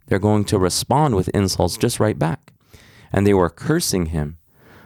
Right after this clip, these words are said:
But Sayyidina Isa, Jesus, peace be upon him, he kept saying to them,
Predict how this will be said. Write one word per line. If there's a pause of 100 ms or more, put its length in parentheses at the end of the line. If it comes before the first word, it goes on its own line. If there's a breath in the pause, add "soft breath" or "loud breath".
(120 soft breath)
But
Sayyidina
Isa,
Jesus,
peace
be
upon
him,
he
kept
saying
to
them,